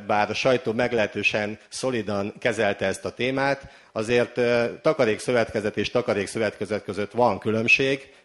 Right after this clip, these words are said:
mégpedig elég nagy, eh, és ezek a múltban nem lettek ezek a különbségek hangsúlyozva, de talán itt eljött az ideje, hogy, hogy valaki elkezdje a különbségekre felhívni a figyelmet. Magyarországon a takarékszövetkezetek három csoportba vannak szerveződve, ilyen intézményvédelmi alap,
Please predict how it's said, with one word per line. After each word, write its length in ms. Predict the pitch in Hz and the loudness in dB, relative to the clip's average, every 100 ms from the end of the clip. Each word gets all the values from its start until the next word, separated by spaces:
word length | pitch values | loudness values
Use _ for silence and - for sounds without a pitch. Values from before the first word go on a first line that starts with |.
| - | -4
mégpedig 460 | 113 - 104 107 | -4 -2 0 0
elég 320 | 117 98 85 | 0 -2 -4
nagy, 340 | 95 120 143 - _ _ _ _ _ _ - | -2 -2 -2 -6 _ _ _ _ _ _ -4
eh, 320 | 110 107 107 | 0 0 0
és 200 | - 113 | -2 -2
ezek 280 | 120 107 107 | -2 0 0
a 140 | 110 110 | 0 0
múltban 400 | 127 123 104 110 | 0 0 0 0
nem 200 | 123 113 | 0 2
lettek 340 | 101 - 104 | -2 -2 -6
ezek 220 | 98 98 | -4 -4
a 100 | 104 | -4
különbségek 600 | - 107 98 - 95 92 | -4 -4 -2 -4 -4 -4
hangsúlyozva, 840 | - 127 127 127 117 104 110 110 - - - | -2 -4 -2 -4 -2 -2 0 -2 -4 -18 -6
de 140 | 110 | -4
talán 460 | 110 107 104 104 104 - | -2 0 0 -2 -6 -12
itt 180 | 127 - | -12 -4
eljött 420 | 120 113 98 - | 0 0 -2 -4
az 80 | 101 | -6
ideje, 320 | 110 101 98 | -2 0 0
hogy, 240 | 101 98 | -2 -6
hogy 140 | 110 104 | -6 -2
valaki 380 | 117 107 - | 0 0 -2
elkezdje 460 | 110 107 101 90 101 | -2 0 -2 -2 -2
a 80 | 98 | -2
különbségekre 720 | 117 101 98 104 95 90 101 | -2 -4 -4 -6 -6 -6 -8
felhívni 520 | - 107 104 101 95 | -4 -2 -2 -4 -4
a 80 | 90 | -8
figyelmet. 640 | - 123 123 113 110 107 - _ - - - | -8 -6 -4 -2 -4 -6 -10 _ -20 -20 -20
Magyarországon 760 | - 123 123 110 104 110 101 104 | -4 0 2 2 2 0 0 0
a 40 | |
takarékszövetkezetek 1080 | 101 117 110 104 90 107 101 107 98 - 101 | 0 0 0 -2 -2 0 0 -2 -6 -4 -6
három 360 | - 113 101 95 | -2 -2 -2 -4
csoportba 460 | - 101 101 87 | -4 -4 -4 -6
vannak 320 | 95 101 95 - | -4 -4 -4 -6
szerveződve, 760 | 120 117 110 95 98 95 98 | -4 -2 -4 -4 -6 -4 -6
ilyen 180 | 95 98 | -4 -6
intézményvédelmi 960 | 117 113 104 87 98 92 104 101 98 98 | -8 -6 -6 -6 -8 -4 -4 -2 -4 -4
alap, 400 | 101 101 95 | -6 -4 -4